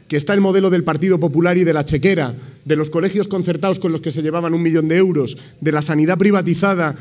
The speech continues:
con la que han colocado hasta el apuntador para que gane una pasta a costa de la sanidad de los madrileños, o un modelo que apuesta por regenerar el tejido productivo, un modelo que apuesta por reindustrializar el sur. Y,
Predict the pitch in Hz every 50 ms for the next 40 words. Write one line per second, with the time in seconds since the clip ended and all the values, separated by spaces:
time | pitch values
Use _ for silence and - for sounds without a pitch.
0 | - - - _ 180 170 170 165 165 160 196 196 196 190 190 190 175 170 170 156
1 | 147 196 190 180 170 151 - - - - - - - 165 170 170 175 - - 170
2 | 165 160 156 156 131 151 170 165 156 160 151 151 180 196 180 156 135 - - -
3 | - - - - - - - _ 180 170 175 - 170 160 180 196 202 202 196 -
4 | - 190 196 190 190 - - 147 135 123 - - - - - - 151 151 151 -
5 | 190 202 190 196 - 165 151 151 151 143 143 165 156 156 160 170 175 175 170 170
6 | 160 170 156 147 151 156 185 190 175 160 143 135 135 135 - - - - - -
7 | - - _ - 147 175 226 214 196 190 185 185 196 180 160 147 151 147 - -
8 | - - - 160 139 135 185 214 202 220 202 165 185 180 160 147 156 160 147 151
9 | 175 180 190 185 190 175 147 131 143 139 143 190 190 180 156 175 156 139 131 139
10 | - 165 147 123 107 101 - - - - - 180 196 196 208 202 214 220 226 175
11 | 185 156 143 196 208 208 240 214 175 202 185 160 160 156 151 156 147 139 - -
12 | 147 143 139 139 135 151 196 202 196 156 131 - - 196 208 190 131 - - -
13 | - - - - 180 170